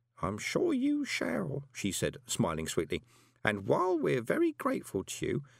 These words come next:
I would advise you to propose in person. We do so much look forward to seeing you on Saturday." Moist watched her scurry away after her long-lost swain.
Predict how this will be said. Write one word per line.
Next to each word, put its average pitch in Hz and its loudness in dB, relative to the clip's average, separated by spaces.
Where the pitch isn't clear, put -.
I 117 4
would 135 2
advise 151 2
you 95 2
to - -6
propose 226 0
in 302 0
person. - -4
We 113 2
do 165 0
so 294 0
much 247 -2
look 196 2
forward 180 0
to - -10
seeing 160 0
you 147 2
on 151 0
Saturday." - -6
Moist 107 2
watched - 0
her 101 2
scurry 175 2
away 95 2
after 92 -2
her 113 0
long-lost 87 0
swain. - -2